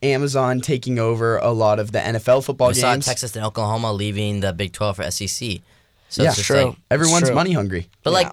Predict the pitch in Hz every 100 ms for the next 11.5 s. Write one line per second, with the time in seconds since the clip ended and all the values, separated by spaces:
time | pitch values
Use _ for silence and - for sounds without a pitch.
0 | - 143 120 185 202 - 180 160 135 127
1 | 113 98 107 90 95 90 - - - -
2 | _ _ _ _ - 127 143 110 104 107
3 | 127 104 92 - - - - _ _ _
4 | _ _ _ - 110 151 165 190 190 170
5 | _ _ - 120 110 135 170 208 190 175
6 | - 110 - - 131 131 117 107 110 104
7 | 101 95 107 85 98 - 95 82 - -
8 | - 113 117 107 113 113 120 104 87 131
9 | 135 104 110 120 113 104 120 101 104 98
10 | - 104 101 - 107 107 107 104 - 135
11 | 131 - 98 101 98